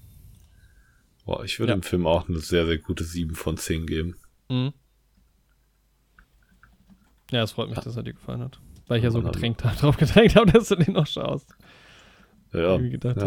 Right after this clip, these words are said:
Speaker 2: hab, der ist einfach, einfach cool.
Speaker 1: Ja, Mann. Ja, ich wollte ihn ja auch schon seit den Oscars schauen.
Speaker 2: Mhm.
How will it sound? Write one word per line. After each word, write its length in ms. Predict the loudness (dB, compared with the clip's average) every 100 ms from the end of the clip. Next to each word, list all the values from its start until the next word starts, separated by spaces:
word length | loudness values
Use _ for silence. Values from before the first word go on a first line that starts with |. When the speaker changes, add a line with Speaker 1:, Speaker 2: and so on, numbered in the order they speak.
| -4
Speaker 2:
hab, 80 | -6 _ _ _ _ _
der 160 | -8 -8
ist 120 | -8
einfach, 380 | -8 -8 -8 -14 _ _ _ _ _ _ _ _ -20 _ _ _ _ _ -20 -20 -20 -20 -20 _ -10
einfach 240 | -8 -8 -6
cool. 240 | -6 -4 -6 -14 _ _ _ _ _ -6
Speaker 1:
Ja, 120 | -4
Mann. 260 | -4 -6 -10 -2
Ja, 120 | 2
ich 140 | 2 4
wollte 200 | 4 4
ihn 60 |
ja 80 | 4
auch 140 | 4
schon 200 | 2 0
seit 220 | 0 0 0
den 100 | -2
Oscars 400 | -4 -4 0 2
schauen. 360 | 2 -2 -4 -8 _ _ -20 -20
Speaker 2:
Mhm. 280 | -16 -16